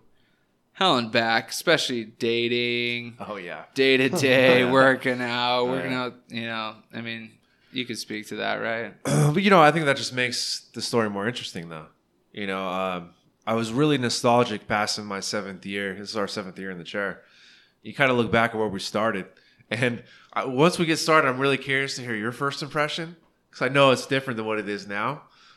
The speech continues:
Speaker 2: Um, but it's just been a one hell of a journey, and we've been through all kinds of stuff together. Um, but there's only one person I've been able to talk to during my mo-, dar-, most darkest moments, and that was you.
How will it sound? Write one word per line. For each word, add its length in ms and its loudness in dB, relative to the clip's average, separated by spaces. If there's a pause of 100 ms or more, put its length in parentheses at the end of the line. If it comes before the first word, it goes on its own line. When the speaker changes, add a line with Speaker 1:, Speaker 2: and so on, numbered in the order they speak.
(240)
Speaker 2:
Um, 320 0
but 120 2
it's 140 0
just 200 -4
been 120 0
a 60 2
one 180 0
hell 140 0
of 60 -6
a 40 -4
journey, 480 -8
and 180 -8
we've 180 -8
been 180 -8
through 440 -8
all 160 -4
kinds 300 -8
of 80 -10
stuff 320 -6
together. 500 -6 (480)
Um, 500 -4 (260)
but 100 -6
there's 160 -6
only 140 2
one 180 0
person 240 -6
I've 80 -6
been 120 -2
able 280 -2
to 60 -16
talk 320 -4
to 260 -10 (160)
during 240 -8
my 100 -8
mo-, 260 -10
dar-, 300 -6
most 380 -10
darkest 440 -4
moments, 340 -6
and 60 -4
that 40 -4
was 140 -8
you. 160 -4